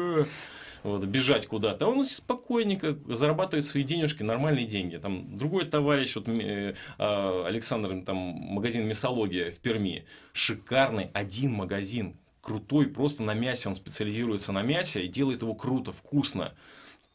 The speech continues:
Тонну в месяц продает один магазин,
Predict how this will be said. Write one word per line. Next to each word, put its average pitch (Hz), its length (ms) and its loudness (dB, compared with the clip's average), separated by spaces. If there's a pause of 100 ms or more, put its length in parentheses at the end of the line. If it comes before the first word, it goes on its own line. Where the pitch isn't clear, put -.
(140)
Тонну 143 540 6 (140)
в 98 100 -4
месяц 135 320 2
продает 123 480 -4
один 107 340 0
магазин, 113 640 0